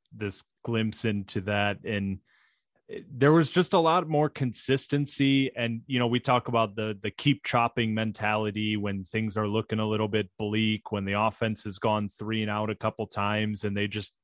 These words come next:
didn't really blink. And, uh, I think that, that speaks to a lot. And as bad as the defense played at times, you know, there was just certain situations where you look at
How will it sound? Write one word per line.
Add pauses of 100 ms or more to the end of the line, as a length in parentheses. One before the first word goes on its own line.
(140)
didn't
really
blink. (640)
And,
uh,
I
think
that,
that
speaks
to
a
lot. (580)
And (160)
as
bad
as
the
defense
played
at
times,
you
know,
there
was
just
certain
situations
where
you
look
at